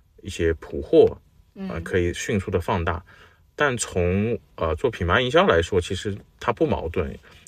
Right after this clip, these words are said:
Speaker 1: 呃，因为你，你，你，你会去看到包这个品类它很大嘛。
Speaker 2: 嗯。
Speaker 1: 所以你，是吧，是个人就，就可以背包嘛。
Speaker 2: 嗯。
Speaker 1: 所以它不，并不是一个小的品类。那你，呃，可能你一说，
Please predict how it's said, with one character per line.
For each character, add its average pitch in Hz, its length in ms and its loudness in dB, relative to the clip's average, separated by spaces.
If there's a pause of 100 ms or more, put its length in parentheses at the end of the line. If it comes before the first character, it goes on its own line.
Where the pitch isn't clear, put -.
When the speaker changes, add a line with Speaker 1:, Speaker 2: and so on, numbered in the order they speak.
(140)
Speaker 1:
呃， 90 120 0
因 120 180 0
为 127 120 0
你， 85 340 0 (180)
你， 87 360 -6
你， 92 220 -4 (480)
你 92 100 -4
会 113 140 6
去 113 80 -2
看 120 220 0
到 80 180 2
包 151 280 6
这 196 120 0
个 110 100 6
品 67 240 -6
类 76 140 -4
它 82 160 -6
很 73 160 -6
大 80 100 -6
嘛。 85 120 -10 (340)
Speaker 2:
嗯。 170 360 -12
Speaker 1:
所 90 220 2
以 85 180 0 (160)
你， 78 220 -12 (500)
是 - 140 -10
吧， 76 80 -4
是 - 180 -2
个 95 120 6
人 76 440 -4
就， 80 220 -2 (220)
就 90 100 -10
可 87 100 -4
以 85 60 0
背 95 160 2
包 90 220 2
嘛。 90 160 -2 (160)
Speaker 2:
嗯。 160 180 -16 (160)
Speaker 1:
所 - 160 -2
以 82 40 -2
它 - 120 -6
不， 95 240 -10
并 113 180 0
不 90 80 0
是 92 160 -2
一 90 60 0
个 90 140 2
小 - 200 -4
的 92 80 2
品 - 300 -8
类。 82 180 -2 (360)
那 117 100 -2
你， 90 260 2 (200)
呃， 82 220 -2
可 92 120 -6
能 95 100 2
你 104 120 2
一 107 80 4
说， 131 240 2